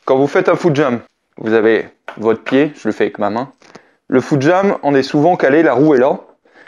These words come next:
donc on est souvent calé avec le petit orteil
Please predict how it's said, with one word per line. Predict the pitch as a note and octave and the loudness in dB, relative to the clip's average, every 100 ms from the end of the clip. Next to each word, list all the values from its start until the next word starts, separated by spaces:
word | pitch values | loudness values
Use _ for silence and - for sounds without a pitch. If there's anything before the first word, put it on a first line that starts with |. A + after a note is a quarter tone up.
| - | -8
donc | A#2+ C3+ | -2 0
on | |
est | C3 | 0
souvent | C3+ D3 F3 | 2 0 2
calé | C#3 D#3 F3+ - | 2 2 0 0
avec | C3 D3 D3 C3+ | 0 0 0 0
le | B2+ | 0
petit | - E3+ D#3 | 0 -2 -2
orteil | C#3+ - D#3+ F3 | -2 0 2 2